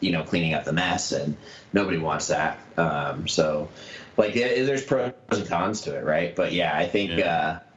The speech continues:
Speaker 1: I think if they keep squeaking out little bits here and there from Madagascar every so often, and you got those devoted people working on certain projects,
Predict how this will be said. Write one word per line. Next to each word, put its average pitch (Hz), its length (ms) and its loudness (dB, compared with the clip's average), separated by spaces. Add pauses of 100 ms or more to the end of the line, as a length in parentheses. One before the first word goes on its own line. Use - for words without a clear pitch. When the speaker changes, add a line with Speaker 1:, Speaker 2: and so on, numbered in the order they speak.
(180)
Speaker 1:
I 110 40 2
think 139 380 0
if - 180 2
they 127 180 2
keep 160 240 0
squeaking 147 440 0
out 143 280 0
little 143 240 2
bits 139 320 0
here 139 260 2
and 131 100 -2
there 139 360 2
from 143 140 0
Madagascar 139 680 2
every 139 160 0
so 135 280 2
often, 143 560 2
and 113 120 0
you 101 100 0 (260)
got 120 220 2
those 117 200 0
devoted 107 460 0
people 113 280 0
working 110 260 0
on 110 140 2
certain 107 260 0
projects, 104 640 0